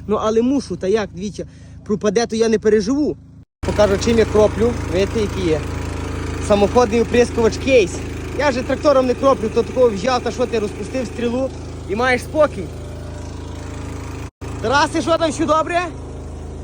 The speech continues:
Що ще заправляє? Чекай,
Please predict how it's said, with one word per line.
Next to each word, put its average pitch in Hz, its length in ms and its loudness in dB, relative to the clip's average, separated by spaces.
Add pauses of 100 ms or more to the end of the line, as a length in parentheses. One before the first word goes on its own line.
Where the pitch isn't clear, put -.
(920)
Що 277 120 2
ще 285 160 -2
заправляє? 302 680 0 (1900)
Чекай, 269 320 0